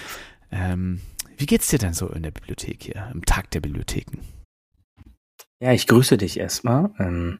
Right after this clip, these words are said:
Speaker 2: ich möchte vorneweg mich schon mal bei den Hafis entschuldigen. Ich vers-, hab hier meinen Finger schon immer auf der Mute-Taste,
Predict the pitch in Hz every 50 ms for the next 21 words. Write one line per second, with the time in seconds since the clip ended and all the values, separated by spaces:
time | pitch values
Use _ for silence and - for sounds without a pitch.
0 | _ _ - - - - - - _ _ - - - - - 208 202 - - 196
1 | 196 - - - 104 - - 113 101 98 98 101 98 98 95 90 90 95 - -
2 | 104 104 - - 98 - - 104 107 107 107 - 104 101 107 104 101 104 104 98
3 | 98 - - 107 98 - - - - 123 - - 143 123 117 113 107 101 101 95
4 | 107 - - - 120 127 135 131 123 - 117 117 - 110 110 107 104 - - 101
5 | 95 98 98 110 131 151 - - - 87 - - - - 113 127 156 -